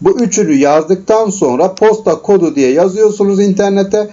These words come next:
Yazdığınızda misal burada gördüğünüz gibi arkadaşlar bulunduğunuz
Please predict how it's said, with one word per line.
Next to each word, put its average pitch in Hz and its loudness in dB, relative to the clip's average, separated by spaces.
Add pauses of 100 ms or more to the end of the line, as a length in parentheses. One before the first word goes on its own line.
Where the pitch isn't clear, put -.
(240)
Yazdığınızda 175 2
misal 190 0
burada 185 0
gördüğünüz 156 -2
gibi 170 2
arkadaşlar 156 0 (280)
bulunduğunuz 156 0